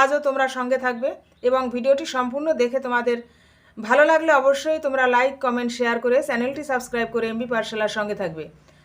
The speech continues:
যারা এই মুহূর্তে প্রথম দেখছো, তোমরা অবশ্যই চ্যানেলটি সাবস্ক্রাইব করে নাও। প্লেলিস্ট লিংক থাকবে ডেসক্রিপশনে, সেখানে গেলে তোমরা সমস্ত বিষয়ের উপর রচনা পেয়ে যাবে। চলো, আজ আমরা দেখব বাংলা জীবনী বিষয়ক একটি প্রবন্ধ রচনা ইন্দিরা গান্ধীর জীবনী সম্পর্কে।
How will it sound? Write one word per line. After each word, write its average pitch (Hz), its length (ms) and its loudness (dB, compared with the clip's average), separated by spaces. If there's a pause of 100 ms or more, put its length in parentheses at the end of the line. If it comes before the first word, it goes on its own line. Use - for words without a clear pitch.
(100)
যারা 254 280 6
এই 330 100 2
মুহূর্তে 339 260 -4
প্রথম 277 340 2
দেখছো, 302 240 0
তোমরা 247 280 2
অবশ্যই 277 360 -2 (440)
চ্যানেলটি 254 440 0
সাবস্ক্রাইব 269 400 2
করে 285 220 2
নাও। 285 120 6 (140)
প্লেলিস্ট 302 460 6
লিংক 302 180 -2
থাকবে 294 240 2
ডেসক্রিপশনে, 285 680 2
সেখানে 254 340 0
গেলে 262 240 2
তোমরা 254 260 0
সমস্ত 240 260 -4 (120)
বিষয়ের 233 280 -4
উপর 247 200 0
রচনা 233 280 -2
পেয়ে 214 240 -4
যাবে। 226 160 0 (160)
চলো, 220 200 -2 (140)
আজ 277 80 6 (100)
আমরা 330 160 4
দেখব 320 220 0 (160)
বাংলা 277 300 6
জীবনী 285 340 -2
বিষয়ক 277 360 0
একটি 262 240 -8
প্রবন্ধ 262 320 0
রচনা 247 380 0 (380)
ইন্দিরা 254 260 4
গান্ধীর 226 400 0
জীবনী 240 360 -2
সম্পর্কে। 165 400 -6